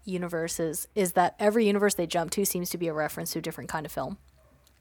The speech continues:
Um, you have a reality that is essentially a Wong Kar-wai romance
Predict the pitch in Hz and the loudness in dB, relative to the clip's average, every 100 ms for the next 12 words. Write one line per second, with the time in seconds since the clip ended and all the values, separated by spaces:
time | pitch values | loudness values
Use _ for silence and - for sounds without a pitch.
0 | _ 240 214 208 233 269 247 196 196 208 | _ 10 10 12 12 12 12 12 12 12
1 | 196 180 180 180 185 185 - 185 170 160 | 12 8 6 2 2 2 4 4 6 6
2 | 170 - 160 160 156 156 151 - 175 165 | 4 4 2 4 2 2 0 -4 -2 0
3 | 165 127 131 - - - | 0 -4 -4 -2 -2 -2